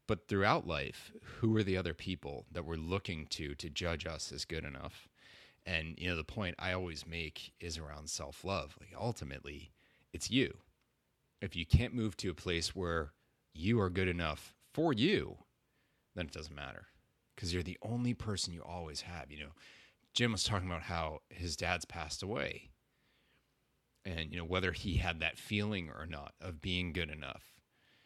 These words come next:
And now that his dad's gone, he can't get to that place with him. You know, people will come and go,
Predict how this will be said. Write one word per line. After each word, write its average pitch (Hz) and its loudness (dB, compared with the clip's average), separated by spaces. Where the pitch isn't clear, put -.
And 95 -4
now 92 6
that 92 4
his 80 -2
dad's 85 0
gone, 101 0
he 80 -6
can't 90 -6
get 95 0
to 95 -8
that 82 -4
place 92 -4
with 71 -10
him. 69 -10
You 87 -6
know, 78 -4
people 117 -2
will 85 0
come 87 -4
and 76 -8
go, - -4